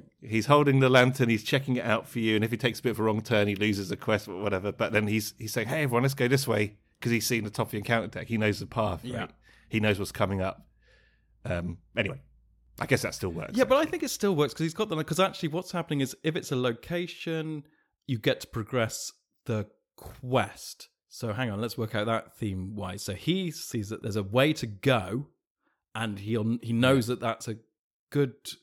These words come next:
Speaker 2: he knows that's a good route, or he knows
Speaker 1: He's taken us in correct
Speaker 2: Yeah,
Speaker 1: direction.
Speaker 2: we, we know we're going
Speaker 1: So
Speaker 2: the
Speaker 1: we,
Speaker 2: right
Speaker 1: we
Speaker 2: way.
Speaker 1: que-, we get through the
Speaker 2: So
Speaker 1: quest,
Speaker 2: we, we
Speaker 1: yeah.
Speaker 2: quest on a bit quicker. I like
Speaker 1: Actually,
Speaker 2: it.
Speaker 1: you know what? An-,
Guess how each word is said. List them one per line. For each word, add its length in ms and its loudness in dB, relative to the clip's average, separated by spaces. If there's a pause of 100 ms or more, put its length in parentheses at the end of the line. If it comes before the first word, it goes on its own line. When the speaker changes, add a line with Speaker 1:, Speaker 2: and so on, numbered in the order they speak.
(320)
Speaker 2:
he 100 -2
knows 220 6
that's 140 2
a 40 0
good 180 6
route, 460 2
or 140 2
he 60 6
knows 360 6
Speaker 1:
He's 160 -4
taken 240 0
us 100 -2
in 60 -4
correct 300 0
Speaker 2:
Yeah, 100 4
Speaker 1:
direction. 380 4
Speaker 2:
we, 100 0
we 160 2
know 140 8
we're 80 4
going 160 6
Speaker 1:
So 20 4
Speaker 2:
the 80 4
Speaker 1:
we, 80 2
Speaker 2:
right 100 0
Speaker 1:
we 100 2
Speaker 2:
way. 100 0
Speaker 1:
que-, 160 4
we 100 0
get 180 -2
through 120 2
the 80 0
Speaker 2:
So 80 2
Speaker 1:
quest, 360 2
Speaker 2:
we, 60 -4
we 40 0
Speaker 1:
yeah. 60 -2
Speaker 2:
quest 320 0
on 140 2
a 40 -2
bit 200 -6
quicker. 400 -10 (580)
I 140 -2
like 180 -4
Speaker 1:
Actually, 140 -2
Speaker 2:
it. 60 -2
Speaker 1:
you 60 4
know 100 4
what? 200 -4
An-, 160 -4